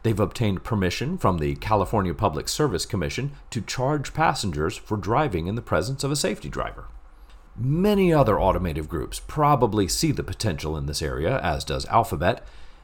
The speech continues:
In addition to Jaguar, Land Rover, as we've mentioned, Waymo's partners include Daimler, Volvo, Renault, Nissan,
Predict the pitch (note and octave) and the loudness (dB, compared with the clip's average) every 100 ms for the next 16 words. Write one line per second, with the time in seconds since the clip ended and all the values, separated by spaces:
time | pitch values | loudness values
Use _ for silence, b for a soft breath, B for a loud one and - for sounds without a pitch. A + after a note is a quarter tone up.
0 | - G#2 F2 D2+ A2 - E2+ D#2+ C2 D2 | -2 0 2 0 0 0 -2 -4 -6 0
1 | B2 C#3 B2 B2 A#2+ A#2+ G#2+ E2+ F2+ A#2+ | 2 4 4 4 4 2 0 -2 2 4
2 | C3 B2+ G#2 G#2 F#2+ F2 C#3+ C#3 D#2 D2+ | 4 2 6 6 6 4 4 2 0 -2
3 | D2+ D3 C#3+ B2 C#3 B B F2 A2 G#2 | 0 0 0 -2 -2 B B 2 4 4
4 | F#2 - - A2+ - F2 D#2 E2 C#2+ D#2 | 2 -2 2 2 2 -2 -2 -4 -4 -4
5 | C2+ C#2 D#2+ F2 F#2 B2 G3 G3+ B2+ - | -6 -4 -2 0 0 -2 -4 -6 -14 -14
6 | D#2 D#2 D2+ E2 D#2 E2+ G2+ D#2+ C#2+ F2 | -8 -2 0 0 0 0 0 -2 -2 -2
7 | E2 E2+ E2+ E2+ C#3+ E3+ B G2 A2 D3 | 0 0 2 2 0 -4 B -2 4 4
8 | D3 - A#2+ A#2+ E3+ | 4 0 0 0 -4